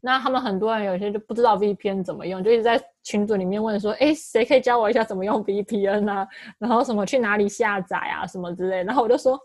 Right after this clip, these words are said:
：“那你先，你得先V P N才能去载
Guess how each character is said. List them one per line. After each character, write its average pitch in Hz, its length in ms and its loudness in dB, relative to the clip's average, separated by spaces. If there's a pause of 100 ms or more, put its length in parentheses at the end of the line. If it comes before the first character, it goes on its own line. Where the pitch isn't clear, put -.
(260)
：“那 330 100 -2
你 294 180 2
先， 302 340 2
你 254 140 0
得 240 200 4
先 269 220 6
V 277 160 6
P 269 240 4
N 277 260 6 (220)
才 - 160 -2
能 220 220 2
去 247 380 2
载 - 380 0